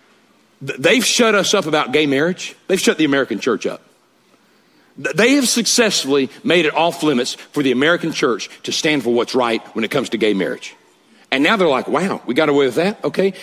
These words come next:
Here's the next thing on the chopping block. Y'all know what the next thing on the chopping block is? The exclusivity of Jesus Christ. The day's gonna come where that same culture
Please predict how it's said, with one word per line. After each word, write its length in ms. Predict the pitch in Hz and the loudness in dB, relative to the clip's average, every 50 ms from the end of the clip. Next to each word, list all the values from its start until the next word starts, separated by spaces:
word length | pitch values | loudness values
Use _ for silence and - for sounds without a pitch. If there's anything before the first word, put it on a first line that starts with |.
| - - | -6 0
Here's 220 | - 254 262 196 | 2 2 2 2
the 80 | 170 160 | 2 2
next 240 | 180 214 202 - - | 2 2 0 0 0
thing 120 | 160 131 | 0 0
on 60 | 117 | 0
the 80 | 104 98 | 0 -2
chopping 380 | - - 127 107 - 101 104 101 | -2 -2 -2 -2 -2 -2 -2 0
block. 260 | 98 85 64 - - - | 0 0 -2 -4 -2 0
Y'all 180 | 120 131 143 143 | 0 2 2 2
know 80 | 151 | 2
what 80 | 156 131 | 2 2
the 80 | 139 | 2
next 240 | 143 156 165 - - | 2 2 2 0 0
thing 140 | - 165 156 | -2 0 0
on 60 | 151 | 0
the 40 | 143 | 0
chopping 340 | 127 - 160 156 160 160 156 | 0 0 -2 0 -2 0 0
block 240 | 151 151 151 151 175 | 0 0 0 0 0
is? 180 | 175 156 - - - - - - | 0 0 -2 -8 -14 -18 -16 -2
The 140 | - 156 143 | -2 0 2
exclusivity 800 | - 151 160 - - - - 151 139 - - 151 120 101 104 95 | 2 0 0 0 -2 -2 -2 -2 0 0 0 -2 0 0 -2 -2
of 80 | 87 | -2
Jesus 340 | - - 101 87 - - - - | -2 -4 -6 -4 -6 -10 -10 -10
Christ. 340 | - - - - - - - _ _ _ _ _ _ _ _ _ _ _ _ _ _ _ _ _ _ _ | -12 -12 -12 -16 -20 -20 -20 _ _ _ _ _ _ _ _ _ _ _ _ _ _ _ _ _ _ _
The 80 | - - | -12 -2
day's 360 | 123 135 285 349 381 349 220 | 0 2 4 4 4 2 2
gonna 220 | 175 285 277 240 - | 2 2 2 2 0
come 260 | - - 135 - - - - - - _ _ _ _ _ _ _ _ _ _ _ _ _ _ _ _ _ _ | 0 -2 -2 -4 -6 -12 -18 -20 -20 _ _ _ _ _ _ _ _ _ _ _ _ _ _ _ _ _ _
where 100 | - 110 | -6 -2
that 240 | 110 165 277 294 226 | 0 2 0 2 0
same 340 | - - 302 320 359 370 320 | 2 2 4 4 4 2 2
culture 440 | - 269 254 214 185 - 107 82 | 2 2 2 2 0 -4 -8 -10